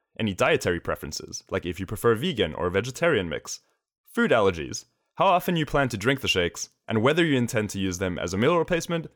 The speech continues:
or as supplements. You can also pick your favorite flavor. Whether you're looking to build muscle, lose weight, increase your endurance, improve energy levels or athletic performance, or even just maintain,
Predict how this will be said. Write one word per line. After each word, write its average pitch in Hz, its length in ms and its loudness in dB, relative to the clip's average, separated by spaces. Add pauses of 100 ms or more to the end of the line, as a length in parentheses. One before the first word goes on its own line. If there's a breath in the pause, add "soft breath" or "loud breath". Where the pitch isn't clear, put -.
(140)
or 123 80 2
as 127 100 0
supplements. - 480 -8 (480)
You 117 100 -4
can - 120 -2
also 160 240 4
pick 151 240 2
your 113 100 2
favorite 101 320 2
flavor. - 380 -4 (420)
Whether 180 220 4
you're 196 100 6
looking 135 280 2
to 92 100 -4
build 143 280 2
muscle, 113 500 4
lose 139 300 4
weight, 104 360 4 (240)
increase 190 360 2
your 135 120 4
endurance, 135 500 4 (220)
improve 160 340 2
energy 135 280 4
levels 127 360 4
or 98 80 4
athletic 110 340 4
performance, 127 580 2 (280)
or 147 140 4
even 175 200 2
just 139 200 0
maintain, 104 480 0